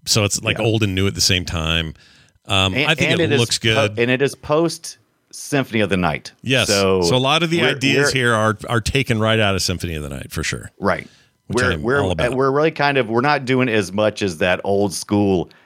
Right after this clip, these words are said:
Speaker 2: Hammer films and stuff. We're, we're actually, uh, in, in our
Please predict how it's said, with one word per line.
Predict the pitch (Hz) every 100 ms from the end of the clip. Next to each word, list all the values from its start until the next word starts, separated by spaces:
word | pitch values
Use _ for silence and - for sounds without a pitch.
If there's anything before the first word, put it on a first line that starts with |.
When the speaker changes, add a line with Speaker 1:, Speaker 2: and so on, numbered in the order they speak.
| _ _
Speaker 2:
Hammer | 104 104 98
films | - 104 101 95 92 92
and | 87
stuff. | - 101
We're, | 107 127 120 - -
we're | - 123
actually, | 123 120 - 113 113 104 92 -
uh, | 95 87 82 85 -
in, | 95 98
in | 101 90
our | 78